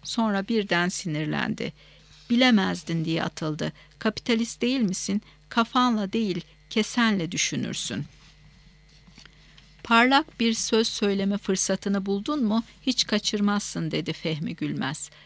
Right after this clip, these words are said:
"Şimdi o hergeleyi korumaya kalkmayacaksın ya." Bir yudum rakı içti, gözlerini yere dikip sustu.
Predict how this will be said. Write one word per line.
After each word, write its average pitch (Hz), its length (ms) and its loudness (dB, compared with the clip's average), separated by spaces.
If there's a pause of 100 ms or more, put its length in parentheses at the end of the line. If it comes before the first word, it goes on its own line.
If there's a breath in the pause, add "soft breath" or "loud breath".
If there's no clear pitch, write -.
(120)
"Şimdi 247 360 0
o 220 120 2
hergeleyi 220 580 2
korumaya 208 460 0
kalkmayacaksın 214 920 -4
ya." 196 300 0 (640 soft breath)
Bir 262 160 0
yudum 214 380 0
rakı 190 260 -2
içti, - 320 -4
gözlerini 180 560 0
yere 175 300 -2
dikip - 280 -8
sustu. - 540 -6